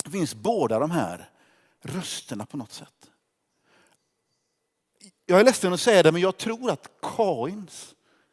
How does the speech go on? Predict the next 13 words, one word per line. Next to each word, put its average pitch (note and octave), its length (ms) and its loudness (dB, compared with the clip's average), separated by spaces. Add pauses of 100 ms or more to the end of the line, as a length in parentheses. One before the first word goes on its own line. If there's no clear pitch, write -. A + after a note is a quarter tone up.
röst, - 680 -12 (500)
"Va? - 140 -10 (1000)
Ska - 220 -12
jag C3+ 120 -8
bry C3+ 140 -6
mig C#3 100 -2
mer D3 340 0
om G3+ 100 -6
någon G3+ 120 -6
annan A2 320 -6
än A#2+ 100 -6
mig E3 100 -8
själv?" G#3 480 -8